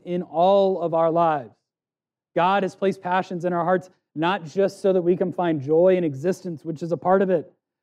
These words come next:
but God has placed passions in your life because your passions are needed by the world around us. We don't need any more Christians that are barely fulfilling their call because they're not passionate about it. In my role as your pastor,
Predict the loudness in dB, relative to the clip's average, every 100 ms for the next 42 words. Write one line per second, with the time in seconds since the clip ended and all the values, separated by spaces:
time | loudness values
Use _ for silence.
0 | _ -6 0 0 0 -2 -4 -4 -4 -6
1 | -4 -6 -8 -6 -4 -2 -2 -6 -12 -8
2 | -8 -8 -10 -12 -10 -8 -6 -4 -4 -2
3 | -2 -4 -8 _ _ -4 -2 0 2 0
4 | 0 0 -2 -4 -12 _ _ _ _ _
5 | _ _ _ _ _ _ _ -4 0 0
6 | 0 -2 0 0 -2 -2 0 0 0 -2
7 | -4 -4 -4 -2 -6 -12 _ _ -2 2
8 | 2 0 0 2 2 0 -2 -10 -4 0
9 | 0 0 -2 -2 2 2 4 0 -6 _
10 | -6 -4 -2 -2 -2 -2 -4 -8 -6 -6
11 | -6 -8 -8 -10 -12 -8 -6 -6 -8 _
12 | _ _ _ _ _ _ _ _ _ _
13 | _ _ -2 0 0 2 2 2 0 -2
14 | -10 -6 -6 -4 -8 -10